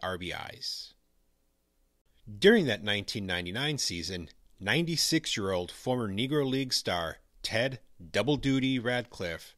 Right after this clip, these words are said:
threw one pitch for the Flyers against Matt Falkin of the Fargo-Moorhead Redhawks, becoming the oldest person to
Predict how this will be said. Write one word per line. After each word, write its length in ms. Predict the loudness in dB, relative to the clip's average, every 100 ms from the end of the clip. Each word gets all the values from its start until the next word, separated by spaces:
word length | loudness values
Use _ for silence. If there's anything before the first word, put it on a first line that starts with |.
| _ -20 -20
threw 240 | -10 -4 -4
one 360 | -2 2 2
pitch 340 | 0 -4 -4 -4
for 140 | -4
the 80 | -4
Flyers 640 | -4 0 2 0 -2 -6 -10
against 400 | -8 -4 -4 -4
Matt 240 | -2 -2 -2
Falkin 720 | 0 0 0 -6 -6 -8 -12 -10
of 160 | -8
the 100 | -8
Fargo-Moorhead 880 | -8 -2 -2 0 0 0 -2 -4 0
Redhawks, 640 | 0 0 -4 -8 -10 -14 -16 -20 -20 -20 -8
becoming 420 | -6 -2 -2 -2
the 200 | -4 -8 -4 4
oldest 360 | 4 4 -2
person 500 | -2 -2 -2 -4 -6
to 300 | -6 -8 -10